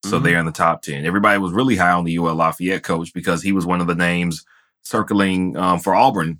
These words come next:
Speaker 1: even a little bit at one point in the offseason. The, these are coaches who have respect from other coaches is what this is mostly. Like Sark. There's no reason to believe Texas is gonna be good this year.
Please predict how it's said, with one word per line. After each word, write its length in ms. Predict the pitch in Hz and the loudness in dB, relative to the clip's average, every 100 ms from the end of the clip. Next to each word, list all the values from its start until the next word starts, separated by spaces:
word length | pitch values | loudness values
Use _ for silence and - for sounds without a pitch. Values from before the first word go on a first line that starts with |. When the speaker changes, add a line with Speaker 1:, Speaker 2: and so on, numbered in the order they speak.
| _ | _
Speaker 1:
even 200 | 104 87 | -2 0
a 60 | 85 | -2
little 220 | 85 82 | -2 -2
bit 120 | 85 | -2
at 140 | 78 78 | -2 0
one 180 | 123 127 | -2 -2
point 200 | 87 78 | -6 -4
in 40 | |
the 60 | 78 | -2
offseason. 640 | 78 76 - 76 71 80 - _ _ _ _ _ | -2 -4 -6 -8 -6 -8 -10 _ _ _ _ _
The, 240 | 95 117 143 | 2 2 4
these 280 | 143 196 196 | 4 4 2
are 80 | |
coaches 420 | - 156 139 147 139 | 4 4 4 -4 -4
who 120 | 123 | -4
have 360 | 113 107 98 | 2 2 2
respect 680 | 82 - - - 64 - - _ _ _ _ _ _ _ | -4 -10 -10 -6 -6 -8 -20 _ _ _ _ _ _ _
from 200 | - 117 | 2 4
other 240 | 101 113 104 | 4 2 2
coaches 540 | 104 80 - - - _ | -2 -4 -10 -16 -20 _
is 120 | 98 | -4
what 180 | 92 80 | -2 -4
this 140 | 80 | -4
is 180 | 82 78 | -4 -2
mostly. 300 | 82 78 76 | -4 -4 0
Like 160 | 101 104 | 2 2
Sark. 360 | - 135 - _ _ _ _ _ _ _ | 2 0 0 _ _ _ _ _ _ _
There's 140 | 392 302 | -2 2
no 240 | 123 139 | 2 4
reason 320 | 165 160 147 | 6 6 6
to 60 | 135 | 2
believe 420 | 120 120 101 87 | 4 4 4 2
Texas 360 | 101 120 110 104 | 0 -2 -2 -12
is 120 | 87 | -4
gonna 200 | 98 95 | -2 0
be 120 | 92 | -2
good 220 | 82 85 | -2 -4
this 180 | 64 - | -4 -10
year. 200 | 50 - | -12 -14